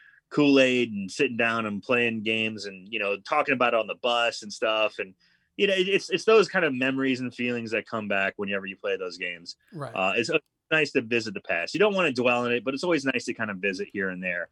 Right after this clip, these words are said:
Speaker 2: Yeah.
Speaker 1: So it was, it's a lot of fun to play these, and even, like,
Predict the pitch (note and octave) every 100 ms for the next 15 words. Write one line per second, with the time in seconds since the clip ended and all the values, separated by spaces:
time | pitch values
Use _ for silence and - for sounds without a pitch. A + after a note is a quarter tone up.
0 | _ F3 D3 - C#3 F3 F3+ E3 _ _
1 | - F3+ G3+ G#3+ G3 - D3+ C3+ - B2
2 | A#2 A2 A2 G#2+ - _ - F3+ F#3+ A#3+
3 | C4+ G#3+ F#3 _ _ _ - E3 E3+